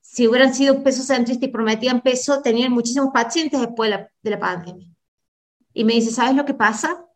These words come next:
Que todos los posibles pacientes son seguidores y están dando toda la información gratuita, porque eso estamos haciendo, estamos haciendo un servicio de dar la información gratuita.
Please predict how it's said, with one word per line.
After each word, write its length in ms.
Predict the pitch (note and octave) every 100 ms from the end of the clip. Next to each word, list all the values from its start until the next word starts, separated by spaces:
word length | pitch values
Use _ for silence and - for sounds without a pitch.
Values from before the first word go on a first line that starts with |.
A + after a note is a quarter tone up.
| _ _ _ _ _ _ _ _ _ -
Que 120 | C4
todos 180 | C#4 D4
los 120 | D4+
posibles 420 | C#4 B3+ C#4 C#4
pacientes 640 | C#4 A3+ A3+ A#3+ B3+ D#4
son 140 | D#4 C4+
seguidores 560 | C#4 B3 A#3+ A3+ G#3+ G#3+
y 60 |
están 180 | A3 A#3+
dando 160 | A#3+ A#3+
toda 120 | A#3+
la 60 |
información 420 | A3+ A#3 G#3+ G#3+ A3+
gratuita, 500 | A#3 C#4+ F#4 A#3+ G3+
porque 160 | G#3
eso 80 | A3
estamos 280 | - A#3 G#3+
haciendo, 380 | A3 G#3+ D4 A#3
estamos 240 | A3+ A3
haciendo 200 | A3 A#3+
un 40 | A#3+
servicio 460 | A#3+ G#3 A#3 A#3+
de 200 | B3 A#3
dar 180 | A3 A3
la 80 | A3
información 400 | G#3+ G#3+ G#3 -
gratuita. 480 | A3 G#3 F#3 B3+ -